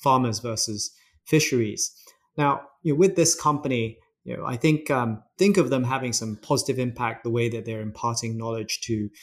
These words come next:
you know, the farmers and also being able to bring produce more effectively to, you know, the end consumer. Uh, but what were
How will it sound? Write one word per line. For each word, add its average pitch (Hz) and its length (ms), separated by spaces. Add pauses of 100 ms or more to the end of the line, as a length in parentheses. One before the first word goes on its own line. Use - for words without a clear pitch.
(200)
you 110 100
know, 104 80
the 107 80
farmers 127 540
and 104 120
also 113 340
being 117 260
able 107 240 (120)
to 104 200 (220)
bring 127 460 (160)
produce 131 520
more 113 200
effectively 113 560 (100)
to, 117 100
you 107 200 (280)
know, 107 180
the 113 220
end 117 300 (140)
consumer. 113 640 (420)
Uh, 113 120 (120)
but 135 140 (160)
what 156 320
were 196 200